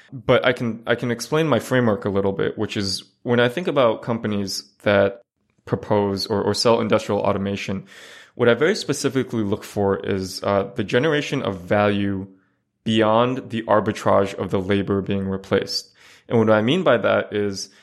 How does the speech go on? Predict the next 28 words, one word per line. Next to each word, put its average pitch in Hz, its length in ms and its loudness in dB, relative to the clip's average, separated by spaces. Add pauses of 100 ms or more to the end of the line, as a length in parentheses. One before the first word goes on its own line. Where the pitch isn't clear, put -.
(280)
um, 104 200 -4
the 117 80 -2
system 185 480 0
isn't 120 460 0
just 110 400 2
doing 113 320 2
what 101 160 -2
the - 60 -6
human 104 380 -2
did, 98 220 -2
but - 160 -2
cheaper. 98 640 0 (300)
Uh, 101 340 4
they 117 300 2
are 143 320 4 (380)
either 113 240 2
unblocking 113 1040 0 (240)
a 110 60 2
way 110 420 2
for 110 200 -4
that 104 240 2
system 107 420 -6
to 113 100 -4
generate 110 340 0
a 104 60 0
lot 104 220 0
more 104 120 -2
revenue 143 540 0